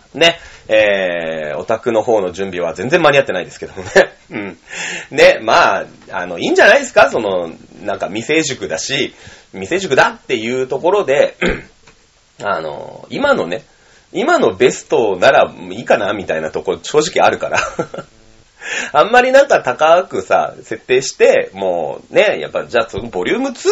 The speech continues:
ーで何かをして変えていけばいいかなみたいな。まあ、ボリュームツーがあるかどうかわかりませんけれどもね。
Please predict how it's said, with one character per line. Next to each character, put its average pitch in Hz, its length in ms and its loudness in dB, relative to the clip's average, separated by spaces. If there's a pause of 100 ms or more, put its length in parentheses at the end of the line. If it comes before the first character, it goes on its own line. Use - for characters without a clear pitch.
ー - 20 8
で 277 100 4
何 123 300 0
か 78 140 -4
を 67 120 -6 (160)
し - 140 -12
て 90 220 -4 (200)
変 101 120 2
え - 40 -6
て 101 120 -6
い 98 80 -10
け - 100 0
ば 92 120 0
い 104 80 -8
い 98 40 -14
か 78 120 -4
な 82 140 -8
み 71 100 -14
た - 100 -18
い - 40 -14
な。 - 60 -12
ま 113 80 2
あ、 - 80 -8 (240)
ボ 156 100 6
リ 156 60 4
ュ - 20 -2
ー 160 40 -2
ム 151 40 -4
ツ 147 60 -6
ー 110 40 0
が 98 80 2
あ 101 40 2
る 95 80 -2
か 87 100 -4
ど 87 100 -4
う - 20 -14
か 82 80 -8
わ 85 100 -4
か 123 80 -4
り 123 80 -4
ま 95 80 -6
せ 95 100 -6
ん 76 40 -10
け 67 60 -14
れ 67 80 -16
ど 67 60 -16
も 110 80 -6
ね。 240 140 -4